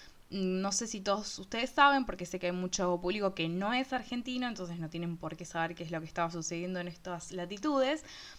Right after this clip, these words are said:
Pero bueno, el pasado ocho de agosto, esto está siendo grabado el once de agosto, así que pasaron poquitos días,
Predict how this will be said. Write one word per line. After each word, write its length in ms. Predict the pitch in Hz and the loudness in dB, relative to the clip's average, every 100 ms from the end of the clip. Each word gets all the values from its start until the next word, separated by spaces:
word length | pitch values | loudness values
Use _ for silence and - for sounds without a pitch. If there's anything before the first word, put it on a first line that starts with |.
| - | -6
Pero 260 | 208 220 226 | 2 4 4
bueno, 260 | 190 170 - | 4 2 -2
el 120 | 180 | -2
pasado 680 | 175 - 220 233 226 220 - | -2 0 2 4 4 4 2
ocho 320 | 220 - 226 | -2 -2 -2
de 100 | 220 | 2
agosto, 480 | 240 294 - - 262 | 4 4 4 0 0
esto 200 | - 190 | -2 -6
está 160 | - | -8
siendo 260 | - 247 226 | -4 0 2
grabado 260 | 190 196 | 4 4
el 120 | 190 190 | 4 4
once 440 | 170 151 - 165 - | 2 0 -4 -10 -6
de 60 | - | -4
agosto, 280 | - - | -2 -2
así 120 | - - | -6 -10
que 120 | - | -8
pasaron 380 | 165 160 175 170 | -6 -4 -4 -4
poquitos 320 | 180 202 202 | -4 -4 -2
días, 320 | 254 269 277 | 4 4 4